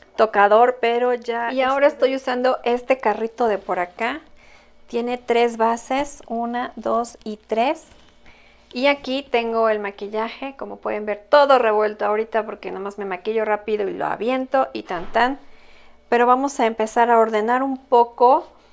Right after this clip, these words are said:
Speaker 1: para darle más estructura. Y empecé con lo más difícil, la parte de aquí abajo. Miren, tengo todo revuelto. Aquí tengo,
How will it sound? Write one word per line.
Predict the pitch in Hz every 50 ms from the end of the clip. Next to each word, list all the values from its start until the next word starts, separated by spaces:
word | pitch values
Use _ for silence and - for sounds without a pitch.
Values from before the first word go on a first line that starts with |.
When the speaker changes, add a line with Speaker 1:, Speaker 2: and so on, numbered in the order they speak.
| _ _ _ _ _
Speaker 1:
para | - 214 202 208
darle | 214 214 226 220
más | 220 214 208 214 -
estructura. | 226 208 - - - 214 208 - - - 208 196 185 180 185 - _ _ _ _ _ _ _ _ _ _ - - _ _ _
Y | 240 262
empecé | 262 269 277 277 285 339 330 330
con | 339 320
lo | 311 277
más | 262 262 254 254
difícil, | 262 240 - - 262 240 - - 226 - - -
la | 226 220 220 220 220 -
parte | 247 254 254 254 - 277 262
de | 247 220
aquí | 208 - - 233
abajo. | 220 202 190 175 180 - - -
Miren, | 185 202 226 254 262 -
tengo | 269 254 247 262 262
todo | - 247 240 240 240 233
revuelto. | 226 202 185 190 165 147 - - - 202
Aquí | 196 - -
tengo, | 233 - 247 247 254 254 262 247 -